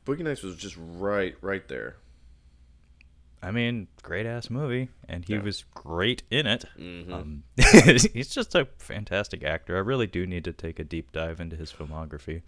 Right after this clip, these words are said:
Speaker 1: Well, we're gonna cover at least one of his films next month.
Speaker 2: Yeah, we really ought to. That, that seems like a good opportunity to do that. Um, but yeah, this is where it comes to light that Bill is gonna be a, a Witherman,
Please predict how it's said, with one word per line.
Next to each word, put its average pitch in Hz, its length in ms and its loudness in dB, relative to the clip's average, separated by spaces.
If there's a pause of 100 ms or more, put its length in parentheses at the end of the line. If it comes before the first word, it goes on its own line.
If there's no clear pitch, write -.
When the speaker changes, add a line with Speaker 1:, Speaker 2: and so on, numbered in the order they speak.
Speaker 1:
Well, 117 140 2
we're 117 160 -4
gonna 147 180 2
cover 127 260 0
at 107 60 -2
least 113 200 -2
one 104 160 -2
of 95 60 -4
his 78 140 -8
films 85 320 -10
next 78 260 -8
month. 50 440 -20 (840)
Speaker 2:
Yeah, 110 340 6
we 107 180 -2
really 95 280 -4
ought - 220 -8
to. 82 180 -12 (240)
That, 87 240 -6
that 95 160 4
seems 90 240 -2
like 82 160 -6
a 82 60 -8 (120)
good 76 140 -6
opportunity 73 580 -10
to - 120 -20
do 73 180 -10
that. 76 260 -8 (300)
Um, 85 180 -2
but 104 100 2
yeah, 110 140 10
this 98 160 4
is 95 140 -2
where 101 160 4
it 95 100 -4
comes 95 240 -2
to 92 100 -2
light 82 300 0
that 76 240 -6
Bill 98 220 0
is 90 100 -8
gonna 90 200 -4
be 92 180 -4
a, 82 100 -4
a - 180 -6
Witherman, 95 460 2